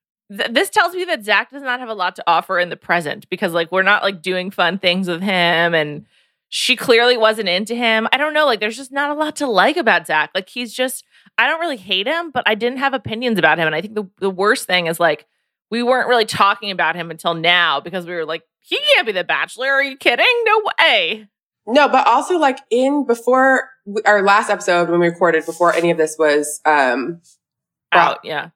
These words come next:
Speaker 2: out, yeah. I literally said, "We should just skip this part. It doesn't matter."
Speaker 1: <laughs>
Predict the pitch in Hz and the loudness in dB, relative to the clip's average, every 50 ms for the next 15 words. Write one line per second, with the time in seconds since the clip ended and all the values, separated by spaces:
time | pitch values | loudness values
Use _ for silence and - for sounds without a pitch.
0 | _ _ - 190 170 147 151 151 151 185 202 175 139 - - - - _ _ _ | _ _ 0 2 4 4 2 0 0 0 0 2 2 0 -2 -6 -20 _ _ _
1 | _ _ _ _ _ _ _ - 247 285 294 302 302 320 339 349 339 330 320 311 | _ _ _ _ _ _ _ 0 2 2 2 0 0 2 4 4 4 2 0 -2
2 | 320 - 330 320 320 302 285 247 - 254 302 269 330 269 269 311 320 - - - | 0 2 4 4 4 4 2 0 -2 -4 -4 -4 -4 -4 -4 -6 -8 -8 -10 -2
3 | - 254 269 269 - - - 180 180 180 - _ - - 80 71 - - 175 170 | 0 0 0 0 -4 -2 -2 -2 -2 -2 -8 _ -4 -2 -2 -2 -4 -6 -2 2
4 | 202 208 208 226 208 190 180 175 165 147 - - - - | 2 2 4 4 4 4 4 4 4 2 0 0 -2 -4